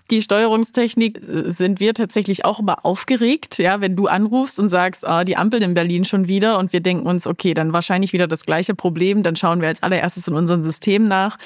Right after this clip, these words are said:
haben wir tatsächlich die Grenzwerte, die uns vorgeschrieben sind, haben wir sie verletzt.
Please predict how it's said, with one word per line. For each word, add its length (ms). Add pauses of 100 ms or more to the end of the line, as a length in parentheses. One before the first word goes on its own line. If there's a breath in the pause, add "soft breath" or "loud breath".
(280 loud breath)
haben 220
wir 80
tatsächlich 760 (340 loud breath)
die 60
Grenzwerte, 600
die 120
uns 160
vorgeschrieben 540
sind, 180
haben 160
wir 80
sie 100
verletzt. 560